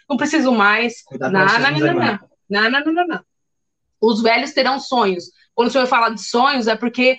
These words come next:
Speaker 1: ele vai renovar a nossa esperança. Quando nós sonhamos, nós temos esperança.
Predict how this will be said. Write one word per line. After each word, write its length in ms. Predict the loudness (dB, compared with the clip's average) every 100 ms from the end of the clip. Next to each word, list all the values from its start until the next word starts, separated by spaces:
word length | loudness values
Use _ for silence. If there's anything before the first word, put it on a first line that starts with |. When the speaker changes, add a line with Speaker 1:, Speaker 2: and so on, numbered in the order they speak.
| -4 -4
Speaker 1:
ele 180 | 0 2
vai 140 | 2
renovar 840 | 2 0 2 2 0 2 4 2 0 -4
a 120 | -2
nossa 280 | 0 0 -2
esperança. 420 | -4 -2 0 -2 -2
Quando 140 | 0
nós 220 | 2 0
sonhamos, 400 | -2 0 0 0
nós 160 | 0 -2
temos 260 | -2 -4 -6
esperança. 640 | -4 0 0 -2 -8